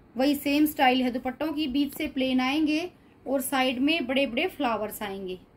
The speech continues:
ये देख लें, ये वाला pattern रहने वाला है, और बिल्कुल nominal range में है। गर्मी के लिए तोहफा है ये वाली चीज़ें, फटाफट screenshot लेना। Next जो color है, वो आएगा peach shade,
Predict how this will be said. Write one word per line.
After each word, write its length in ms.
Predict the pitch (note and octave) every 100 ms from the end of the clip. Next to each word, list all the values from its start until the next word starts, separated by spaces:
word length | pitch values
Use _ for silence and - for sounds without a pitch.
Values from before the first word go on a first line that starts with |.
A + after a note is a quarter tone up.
| -
ये 100 | A3
देख 280 | G#3+ G#3+ -
लें, 160 | B3 E4+ - - -
ये 120 | B3+
वाला 160 | B3+ C4
pattern 360 | B3+ B3 B3+ B3+
रहने 240 | C4+ B3
वाला 220 | G#3+ G#3+
है, 240 | G#3+ A#3 F#4+ - - - - - - - - - - - - - - - - - - _ _ - - -
और 100 | A#3+
बिल्कुल 420 | A3+ F4 F#4 F#4+
nominal 460 | F4 E4 D#4+ E4+ D#4+
range 260 | D#4+ D4+
में 220 | C#4+ D#4+ D#4
है। 220 | D4+ D#4+
गर्मी 360 | C4+ C#4+ D4+
के 160 | D#4+ D#4+
लिए 200 | D4 D#4
तोहफा 360 | B3+ D#4 D4+ E4
है 140 | D4+
ये 140 | C#4
वाली 240 | C4+ C4+ C4+
चीज़ें, 440 | C#4 A#3 D4+ E4 F4 - - - - - -
फटाफट 340 | D#4+ D#4+ C#4+
screenshot 600 | - D#4+ E4 D#4 D#4 C4+
लेना। 300 | D4+ D4 D4 E4+ G4+ - - - - - -
Next 280 | C4 D4+ -
जो 120 | F4+
color 280 | F4 E4+ F4
है, 340 | E4 D#4+ E4 F4
वो 180 | D4+
आएगा 300 | D#4 D4+ E4
peach 320 | F#4 F4 F4 -
shade, 320 | C#4+ A3